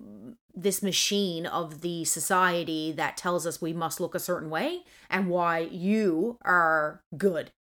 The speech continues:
and not taking it on. Because I do the work all the time. I am, f-, I feel way better than I ever have in my entire life. But it's because I've had to do the work. Just like going to the gym,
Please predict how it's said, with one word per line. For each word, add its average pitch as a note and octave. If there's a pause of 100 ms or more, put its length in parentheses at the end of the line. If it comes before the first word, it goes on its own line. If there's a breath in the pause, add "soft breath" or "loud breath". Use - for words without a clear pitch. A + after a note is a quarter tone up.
(420)
and E3
not F3
taking E3
it D#3+
on. - (380 loud breath)
Because F3+
I G3
do G#3+
the F#3
work F3+
all F3+
the E3+
time. F3+
I F3
am, D3 (140)
f-, -
I E3
feel -
way F3+
better F#3
than D#3
I D3+
ever D#3
have D3+
in D3+
my C#3+
entire C4
life. D3+ (480 loud breath)
But G#3
it's G3
because F#3 (100)
I've F#3
had E3
to F3
do D3+
the D#3+
work. D3
Just E3+
like F#3
going F#3
to F3+
the F3
gym, F3